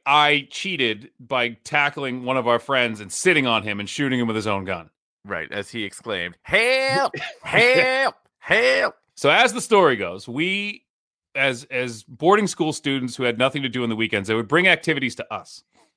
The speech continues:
Speaker 1: And they brought in an inflatable laser tag thing, which we were so excited to do.
Speaker 2: Could not have been more excited. It's probably the greatest, one of the five greatest nights at that four-year school.
Speaker 1: And all of the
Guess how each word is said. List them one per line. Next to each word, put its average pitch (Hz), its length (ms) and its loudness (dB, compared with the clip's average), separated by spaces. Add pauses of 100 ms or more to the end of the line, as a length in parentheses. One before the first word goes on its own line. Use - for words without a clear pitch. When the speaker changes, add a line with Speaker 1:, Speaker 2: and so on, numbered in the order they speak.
(160)
Speaker 1:
And 123 120 -2
they 127 60 4
brought 143 300 6
in 160 140 2
an 143 80 -2
inflatable 156 840 -2 (240)
laser 139 420 0
tag 95 440 -2 (200)
thing, 90 300 -4 (400)
which 120 180 -4
we 196 220 4
were 160 300 4 (320)
so 202 500 4
excited 135 480 0
to 117 60 -8
do. 90 280 -12 (260)
Speaker 2:
Could 165 140 -4
not 160 120 2
have 147 100 4
been 139 100 -2
more 131 140 2
excited. 95 440 -4 (300)
It's 135 120 -2
probably 185 160 6
the 165 80 2
greatest, 147 500 2
one 170 300 4
of 180 100 0
the 160 80 2
five 147 460 4
greatest 131 420 0
nights 110 500 -2
at 104 260 -2
that 95 200 0 (260)
four-year 117 540 -4
school. 80 380 -12 (120)
Speaker 1:
And 143 380 0
all 156 320 6
of 175 120 -2
the 160 460 -2